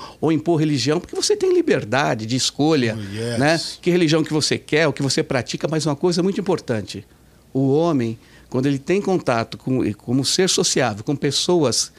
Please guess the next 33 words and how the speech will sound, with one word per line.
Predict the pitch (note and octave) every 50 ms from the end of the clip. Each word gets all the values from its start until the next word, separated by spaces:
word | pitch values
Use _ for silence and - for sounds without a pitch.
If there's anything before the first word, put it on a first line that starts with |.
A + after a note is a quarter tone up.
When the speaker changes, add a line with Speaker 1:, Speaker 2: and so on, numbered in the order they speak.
| - - - - - -
Speaker 1:
que | C#3 C3 C3 B2 - -
têm | D#3+ E3
contato | D#3+ - E3 D3 - C#3+ C#3+ C#3 - -
com | - B2+ A#2
Deus, | G#2+ B2 C3+ C3+ C3+ A#2+ A2+ - - - - - - - - - -
ele | - C3 B2+
desenvolve | C3+ C3 D#3 D#3+ C#3+ A#2 A2+ B2+ C#3+ D#3+ E3+ D3+ B2+ B2+
as | A#2+ -
suas | - C3+ A#2 B2+
habilidades, | A#2+ A2 B2 G#2+ G#2+ G2+ A2 C3 D3+ D#3+ D3 A2 G2+ A2 - - - - - - - - - - - -
a | D3+
pessoa | - - D#3 - - F#3+
se | E3+ - F3+ E3+
torna | - - D#3+ D#3+ F3 F3 F3 E3
mais | E3 E3 D#3+ -
significativa. | - E3+ E3 F#3 E3+ - - - G#3 G3+ - - G#3 F#3 E3 C3+ - - _ _ _ _ _ - - _ - - - - - - - - _ -
Ela, | - C3+ C#3+ D3+ - -
ela, | C#3+ D3 D#3 D3+ - - -
ela, | C#3+ C#3 C#3 - -
ela, | C3+ C#3 D3 D3 C#3+ -
ela | - B2+ C3+ C#3
se | C3+ - D3
torna | - - D#3+ E3 D#3 D#3 D3
mais, | C#3+ C#3+ C#3 C3 B2+ A#2+ - - - - - -
é, | A2+ A2+ A2+ A2
valorizável, | A2 A#2+ C#3+ D3+ D#3+ D#3 D3+ C#3+ C3+ G#2+ G#2+ B2 B2+ C3 D#3+ F#3+ G3 F#3 D3
né? | B2+ D3 E3+ - - - - - - - - - -
Ela | - C3 C3+ B2+
sente | - - - - E3+ F3 A#2 - -
o | D3
valor | C#3 C3 B2 B2+ D3 E3 E3+ B2 -
da | - B2 B2+ B2 A2
vida, | G#2 G#2+ B2 E3 G3+ G3+ D3 B2+ B2+